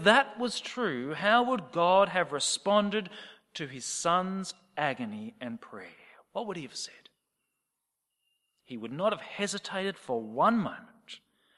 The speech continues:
and he would have said, "Yes. Of course I will take the cup away. I love you, my Son."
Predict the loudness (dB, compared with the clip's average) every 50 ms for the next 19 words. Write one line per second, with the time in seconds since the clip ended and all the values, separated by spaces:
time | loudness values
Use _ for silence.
0 | _ _ _ _ -20 -20 -18 -18 -18 -12 -8 -8 -6 -8 -8 -8 -10 -10 -8 -8
1 | -8 -8 -8 -10 -14 _ _ _ _ _ _ _ _ -20 -20 -16 -8 -6 -6 -6
2 | -6 -8 -10 -12 -10 -10 -10 -10 -12 -14 -14 -18 _ _ _ _ _ _ _ _
3 | _ _ _ _ _ _ _ _ _ _ _ _ _ _ _ _ _ _ -2 -2
4 | -2 -2 0 4 6 8 10 10 10 8 6 6 6 6 6 6 2 0 0 -2
5 | -2 -2 -6 -10 -8 -8 -8 -6 -6 -6 -6 -6 -8 -8 -8 -8 -6 0 6 8
6 | 8 8 8 8 8 10 10 8 8 2 0 0 2 2 2 2 2 0 -4 -6
7 | -8 -8 -8 -6 -6 -8 -10 -10 -10 -10 -12 -14 -18